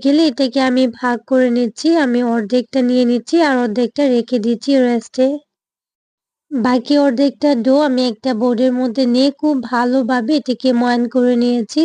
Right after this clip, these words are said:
তারপর এটা থেকে আমি একটা রুটি বানাবো। খাজা বানানোর জন্য এখানে কিন্তু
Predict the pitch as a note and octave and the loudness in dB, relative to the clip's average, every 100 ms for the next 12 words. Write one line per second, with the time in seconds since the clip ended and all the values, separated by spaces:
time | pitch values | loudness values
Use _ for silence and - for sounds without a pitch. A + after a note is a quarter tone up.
0 | E4 C4 A#3+ - C#4+ C4 - B3+ - A#3+ | -2 -2 -4 -2 0 0 -2 -4 -4 -2
1 | E4 C4+ A#3+ A#3 B3+ A#3 A#3+ A#3 C4 A#3+ | 0 0 0 -4 -4 -2 -2 -2 -2 0
2 | A3+ A#3 A3 D4+ D#4+ _ _ _ _ _ | 0 0 0 -2 -4 _ _ _ _ _
3 | _ _ _ _ _ _ _ _ - C#4 | _ _ _ _ _ _ _ _ -8 -2
4 | A#3+ C#4+ B3 C#4 C#4+ C#4 D4 B3+ C#4 B3+ | 0 2 2 2 2 4 2 2 0 2
5 | C#4 E4 C4+ C#4 C4 B3+ C#4 B3+ | 2 2 2 0 0 0 -2 0